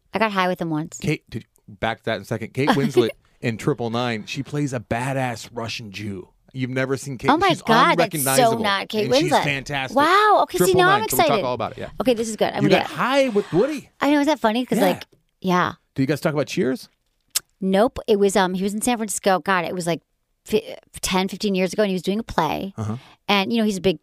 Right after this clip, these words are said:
Speaker 1: stoner, and I'm not.
Speaker 2: Right.
Speaker 1: Or I had smoked a lot then, and I, uh, yeah, I went back to his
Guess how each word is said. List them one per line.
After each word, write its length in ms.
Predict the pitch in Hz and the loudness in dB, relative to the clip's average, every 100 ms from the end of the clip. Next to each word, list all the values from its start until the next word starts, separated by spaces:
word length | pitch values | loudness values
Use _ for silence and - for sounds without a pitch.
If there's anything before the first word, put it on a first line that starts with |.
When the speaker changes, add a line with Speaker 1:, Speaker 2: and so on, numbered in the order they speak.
| - | -4
Speaker 1:
stoner, 380 | - 214 185 | 0 2 2
and 100 | 165 170 | 0 0
I'm 180 | 185 | 0
not. 400 | 180 180 165 - - | 2 2 0 -4 -4
Speaker 2:
Right. 220 | 110 95 _ - | -2 -4 _ -2
Speaker 1:
Or 220 | 185 165 - _ - | 0 0 -6 _ -10
I 40 | |
had 280 | - 170 143 - | -4 -4 -4 -8
smoked 280 | - 175 165 | -6 -2 -2
a 20 | |
lot 160 | 170 - | -2 -2
then, 240 | 160 156 | -2 -2
and 160 | - - | -2 -2
I, 140 | - | -2
uh, 220 | - - - _ _ _ _ _ _ - - _ _ | -2 -4 -6 _ _ _ _ _ _ -10 -10 _ _
yeah, 180 | 196 269 | 2 2
I 80 | |
went 160 | 208 170 | 2 0
back 220 | 190 196 | -2 -2
to 100 | - | -4
his 160 | 190 | -6